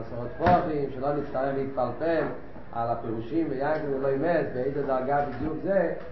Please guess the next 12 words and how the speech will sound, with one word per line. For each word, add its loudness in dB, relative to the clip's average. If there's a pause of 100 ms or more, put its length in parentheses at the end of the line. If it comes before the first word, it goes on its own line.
(200)
אלא -4
שנראה -2
את -2
זה 0
בעיני -2
בוסו, 0
למד -2
מסורות -4
פרוחים, -4
ואז 0
נראה -2 (360)
שלכתחילה -4